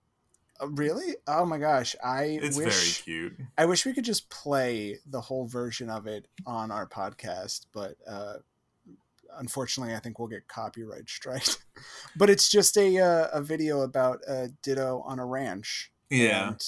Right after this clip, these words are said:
Speaker 1: it's just hanging out and, uh, you know, "Oh, oh, you think that's a Pokemon? Nope, it's just another Ditto." Uh,
Speaker 2: Yeah. It, it basically is saying, like, if you go and you see a Pokemon,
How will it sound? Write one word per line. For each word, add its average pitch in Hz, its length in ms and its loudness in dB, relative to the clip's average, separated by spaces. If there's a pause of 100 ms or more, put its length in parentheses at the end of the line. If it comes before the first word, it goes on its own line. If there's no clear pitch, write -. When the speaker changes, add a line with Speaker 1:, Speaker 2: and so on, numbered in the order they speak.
(220)
Speaker 1:
it's - 240 -2
just - 180 -2
hanging 123 300 -6
out 127 340 -2
and, 113 320 -6
uh, 117 380 -4 (1000)
you 120 140 -6
know, 107 260 0
"Oh, 127 140 -2 (120)
oh, 165 200 2
you 147 140 2
think 143 240 -6
that's 151 220 -2
a 143 40 -4
Pokemon? 202 540 -4
Nope, 254 240 6
it's - 120 4
just - 200 0
another 214 200 2
Ditto." 165 640 2 (480)
Uh, 139 340 -2
Speaker 2:
Yeah. 104 340 2 (260)
It, 170 240 6
it 180 120 4
basically 190 600 4
is 135 120 2
saying, 131 420 2
like, 113 360 2 (440)
if - 520 -2
you 190 760 -4 (580)
go 147 560 2 (100)
and 123 400 0
you 123 140 0
see 131 240 -2
a 143 60 -2
Pokemon, 113 840 -2